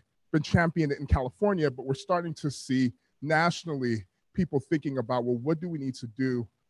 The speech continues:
when it comes to the needs of, uh, uh, Black students? So I will begin the presentation. There you go. So this was, uh, it was released in twenty fifteen. We're on the eve of, uh, the anniversary of the report.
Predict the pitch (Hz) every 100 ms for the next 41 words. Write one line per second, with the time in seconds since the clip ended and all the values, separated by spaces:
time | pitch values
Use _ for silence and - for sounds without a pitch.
0 | _ 139 131 120 - 139 127 - 123 120
1 | 117 113 110 - - _ _ _ 117 117
2 | 110 101 113 113 _ _ - 113 107 131
3 | 123 - - 113 101 - - 127 110 98
4 | _ _ _ _ _ 117 127 127 120 123
5 | 117 139 156 160 185 175 190 247 - -
6 | - _ _ _ _ - 185 170 123 110
7 | - 131 117 - _ _ - 180 196 170
8 | 156 147 135 131 _ - 135 139 127 160
9 | 190 - - 180 170 175 - 160 135 143
10 | 135 131 165 175 165 139 131 - _ _
11 | _ - 139 135 147 147 143 139 143 135
12 | 127 135 135 127 135 123